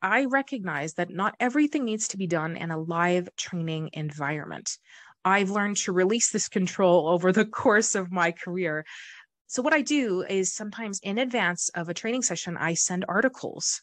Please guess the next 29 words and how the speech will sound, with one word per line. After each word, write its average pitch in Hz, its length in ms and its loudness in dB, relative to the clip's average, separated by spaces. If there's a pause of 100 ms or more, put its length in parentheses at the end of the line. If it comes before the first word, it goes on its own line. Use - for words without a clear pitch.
(100)
for 165 200 -2
learners 156 400 -2
to - 140 -10
read, 143 240 -4
a 160 80 2
video 190 440 4
to 180 140 -2
watch 147 300 -2
ahead 160 220 -2
of 190 100 -2
time, - 340 -8 (380)
or 170 180 4
listen 175 360 2
to - 160 4
a 208 80 4
podcast, - 800 0
or 165 100 -2
read 180 300 0
a 185 40 2
chapter 185 480 -4
in 175 140 -4
a 175 80 -2
book, - 340 -4
or 165 120 2
do 202 220 -2
some 190 220 0
kind 180 140 -4
of 160 80 -4
self-assessment. - 1000 -4